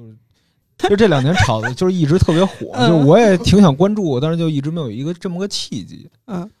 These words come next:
Speaker 1: 所以呢，就是，就是可能就是玩过外国的，就是网文改编的游戏，像什么《地铁离去》啊，就是这种的，就想看看中国的这个网文到底是一个什么样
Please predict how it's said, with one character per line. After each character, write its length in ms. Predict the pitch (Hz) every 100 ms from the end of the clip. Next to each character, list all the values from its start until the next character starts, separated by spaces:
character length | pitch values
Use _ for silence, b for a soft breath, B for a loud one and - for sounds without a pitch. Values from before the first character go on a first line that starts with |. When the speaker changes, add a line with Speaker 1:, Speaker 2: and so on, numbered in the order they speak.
| _ _
Speaker 1:
所 240 | - 135
以 60 | 135
呢， 140 | 120
就 80 | 127
是， 300 | 123 123 127 - _ _ _ _
就 160 | -
是 80 | 180 151 _
可 200 | - 127
能 140 | 151
就 80 | 202
是 80 | 180
玩 220 | 139 156
过 100 | 214
外 260 | 233 277 151
国 260 | 117 107
的， 220 | 113 113 113
就 100 | 123
是 60 |
网 180 | 110 107
文 140 | 107
改 160 | 160 113
编 140 | 117
的 80 | 160
游 160 | 131 156
戏， 320 | 180 165 107
像 100 | 117
什 80 | 120
么 100 | 143
《地 180 | 151 127
铁 180 | -
离 160 | 101 117
去》 280 | 131 - 135
啊， 240 | 107 110 - _
就 160 | 123
是 100 | 117 117
这 140 | 131
种 180 | 104 76
的， 60 | - 135 _ _ _ _
就 160 | _ 135
想 160 | 117 107
看 180 | -
看 120 | 135 117
中 160 | 156
国 160 | 151 123
的 60 | 120
这 100 | 117
个 80 |
网 180 | 107 80
文 160 | 92 107
到 140 | 120
底 140 | 104 98
是 160 | 110
一 100 | 104
个 240 | 107 107 98
什 160 | -
么 100 | 101 101
样 180 | 120